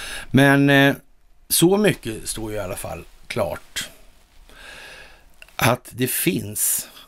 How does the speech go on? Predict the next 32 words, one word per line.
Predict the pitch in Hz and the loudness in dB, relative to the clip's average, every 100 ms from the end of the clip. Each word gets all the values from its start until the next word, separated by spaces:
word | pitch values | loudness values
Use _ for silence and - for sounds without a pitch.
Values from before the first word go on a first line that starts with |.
| _ - | _ -4
teknisk | 107 - 104 90 - | -4 -4 -12 -12 -10
bevisning | 104 104 92 - 104 95 - | -10 -10 -6 -6 -6 -12 -12
och | 107 | -12
det | 107 | -10
finns | 107 - | -4 -4
tillräckligt | - - 170 107 123 185 - 160 151 | -2 4 4 4 4 2 0 -6 -2
med | 151 147 | 0 0
bevisning | 139 104 95 - 95 92 - - - - | 0 -4 -6 -6 -6 -10 -14 -20 -20 -8
för | 110 | 0
att | 117 | 4
leda | 123 135 101 98 107 | 6 6 4 -4 -6
allt | - 95 82 - | -6 -6 -6 -6
det | 95 | -6
här | 85 82 101 | -4 -4 -2
i | |
mål. | 110 143 98 - | 2 2 0 -6
Långt | 87 101 160 233 220 - - - | -4 2 4 4 2 -2 -12 -10
mer | 107 - - | -10 -12 -18
dessutom. | - 98 104 - - - - - - _ _ _ _ _ _ _ _ - - - - | -8 -4 -4 -6 -18 -20 -20 -20 -20 _ _ _ _ _ _ _ _ -20 -14 -14 -2
Men | - 151 160 170 170 - | 4 8 8 6 2 -4
för | - 170 175 180 185 | -2 2 4 4 4
att | 170 - | 0 0
kunna | 165 156 139 | 0 2 2
visa | 151 175 135 - 214 220 | 2 0 0 0 2 4
då | 139 113 110 | 4 4 0
att | 120 107 - | -2 -4 -8
de | 113 127 | -6 -2
här | 117 113 101 - - - - - - _ _ _ _ _ - | 0 0 -2 -10 -20 -20 -20 -20 -20 _ _ _ _ _ 0
tre | 131 117 107 | 4 4 4
delarna | 113 127 107 98 101 | 0 0 0 0 -4
inom | 104 104 | -4 0
maktdelningsprincipen | 113 - 104 101 - 104 - - - 92 92 | -2 -2 -8 -8 -8 -6 -4 -4 -8 -10 -10